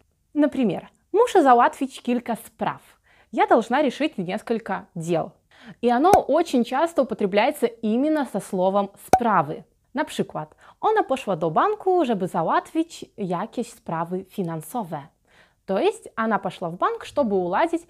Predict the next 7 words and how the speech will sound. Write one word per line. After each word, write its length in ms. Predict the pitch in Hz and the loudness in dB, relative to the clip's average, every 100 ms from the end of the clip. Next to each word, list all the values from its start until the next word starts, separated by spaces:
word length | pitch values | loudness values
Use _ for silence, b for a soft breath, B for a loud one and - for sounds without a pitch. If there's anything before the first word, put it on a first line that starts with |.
| b - | b -6
какие-то 400 | 175 - 247 262 | -6 -4 -4 -4
финансовые 600 | - 165 170 - 175 170 | -4 -4 -4 -4 -4 -2
вопросы. 560 | 170 - 165 - 208 _ _ _ | -2 -2 -8 -8 -20 _ _ _
Второе — 760 | _ - 175 185 180 214 370 349 - | _ -8 -4 -2 0 2 0 -2 0
это 220 | 302 302 - - | -2 2 0 2
организовать 800 | 226 214 233 233 247 247 185 - | 2 2 4 4 4 4 2 0
что-то. 420 | - 160 - | -10 -10 -10